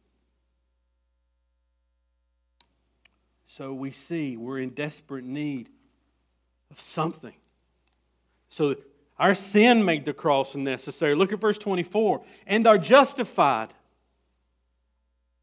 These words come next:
declared righteous by His grace.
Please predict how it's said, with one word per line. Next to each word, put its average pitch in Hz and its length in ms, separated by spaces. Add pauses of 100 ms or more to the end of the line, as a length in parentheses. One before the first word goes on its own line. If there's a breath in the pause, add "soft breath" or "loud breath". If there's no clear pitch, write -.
(100)
declared 233 640 (160)
righteous 214 800 (440)
by 175 220
His 185 140
grace. 160 540